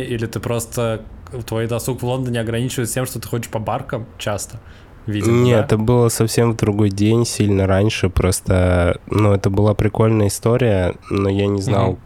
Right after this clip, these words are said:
Speaker 2: к чему бы её рассказать, вот, но пришло,
Speaker 1: А
Speaker 2: видимо,
Speaker 1: потом
Speaker 2: время.
Speaker 1: узнал. Хорошо, хорошо.
Speaker 2: Да, ну я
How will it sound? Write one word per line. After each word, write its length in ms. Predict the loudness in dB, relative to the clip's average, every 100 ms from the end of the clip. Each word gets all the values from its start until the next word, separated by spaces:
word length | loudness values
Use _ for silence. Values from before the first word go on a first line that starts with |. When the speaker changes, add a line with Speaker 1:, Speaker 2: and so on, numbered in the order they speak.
| -16
Speaker 2:
к 100 | -12
чему 360 | -6 -2 -2
бы 140 | -2 -2
её 160 | 0
рассказать, 680 | -2 -2 -4 0 0 -2 -8 -18 -20 -20 -20 -12 -4
вот, 500 | -2 0 -2 -4 -8 -8
но 300 | -2 -2 -2
пришло, 380 | -2 -2 -2 0
Speaker 1:
А 20 |
Speaker 2:
видимо, 320 | 0 0 0
Speaker 1:
потом 140 | 0
Speaker 2:
время. 340 | 2 2 0 -4 -14 -20 -10
Speaker 1:
узнал. 460 | -8 -6 -8 -8 -10 -16
Хорошо, 460 | -8 -6 -4 -4 -6 -8 -6
хорошо. 240 | -4 0
Speaker 2:
Да, 200 | 2 2
ну 120 | 4
я 80 | 4